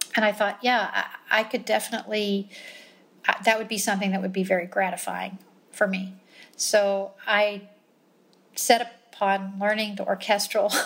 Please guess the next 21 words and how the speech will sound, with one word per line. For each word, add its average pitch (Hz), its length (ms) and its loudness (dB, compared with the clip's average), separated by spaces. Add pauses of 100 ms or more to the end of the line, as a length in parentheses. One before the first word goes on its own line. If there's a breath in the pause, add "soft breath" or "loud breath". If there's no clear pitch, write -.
(140)
<laughs> - 280 -16
excerpts, - 840 0 (460 loud breath)
which 233 240 2
I 220 80 4
had 208 160 0
never 226 220 2
done. 196 400 0
So 214 120 0
I 165 140 2
took 302 220 -2
my 269 120 2
first 240 460 -2
audition 202 400 0
at 190 140 -4
the 196 100 -2
age 190 120 -2
of 190 100 -8
thirty-nine, 190 640 -2 (420 loud breath)
uh, 185 340 2 (100)
while 196 160 2
pregnant 202 500 -2